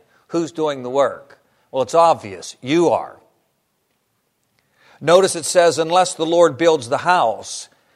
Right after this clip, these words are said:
the builders," not the bystanders. See, it's not as if the Lord is building the house and we as his people are bystanders just watching him work.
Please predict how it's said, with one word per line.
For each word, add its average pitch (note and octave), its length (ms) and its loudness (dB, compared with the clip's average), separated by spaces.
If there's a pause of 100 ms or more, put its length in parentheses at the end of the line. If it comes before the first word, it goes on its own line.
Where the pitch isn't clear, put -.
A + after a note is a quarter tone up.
the D3+ 160 -2
builders," D#3 1000 -2 (960)
not G#3 380 0
the B3+ 60 6
bystanders. E3 1300 -2 (1500)
See, F#3+ 200 -2
it's E3+ 120 -4
not A#3 300 0
as G#3 180 0
if A#3 220 2
the F3+ 140 0
Lord A#3 440 6
is D#3 160 0
building F3+ 480 4
the D3 140 0
house D3 840 -2 (580)
and E3+ 220 -2
we B3 240 2
as - 160 0
his F#3+ 180 -2
people G#3+ 520 -4
are D#3 160 4
bystanders D#3 1000 -2
just E3+ 240 -2
watching F3 580 2
him D#3+ 240 -6
work. G3+ 680 0